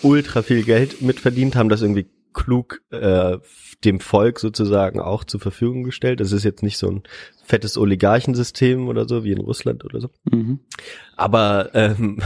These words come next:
Speaker 1: <laughs> trotzdem, genau, sind die dann die mit den größten Anteil von Elektroautos auf der Welt, die, die halt n-,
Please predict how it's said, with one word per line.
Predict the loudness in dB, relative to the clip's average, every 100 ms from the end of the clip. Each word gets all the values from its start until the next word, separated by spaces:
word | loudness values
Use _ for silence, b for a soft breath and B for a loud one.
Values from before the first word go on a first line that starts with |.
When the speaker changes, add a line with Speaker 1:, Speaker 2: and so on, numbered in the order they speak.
| -8
Speaker 1:
<laughs> | -10 -2
trotzdem, | 0 2 0 -2 -8 -6 0
genau, | 2 2
sind | 0 0
die | 4
dann | 4 2 0
die | 0
mit | 0 -2
den | -2
größten | 2 0 0 -2
Anteil | -2 2 0
von | 2 -2
Elektroautos | -2 -4 -4 -4 0 -2 -2 -4
auf | -4 -2
der | -2 0
Welt, | 0 -2 -4
die, | -4
die | 0
halt | 2 0
n-, | -4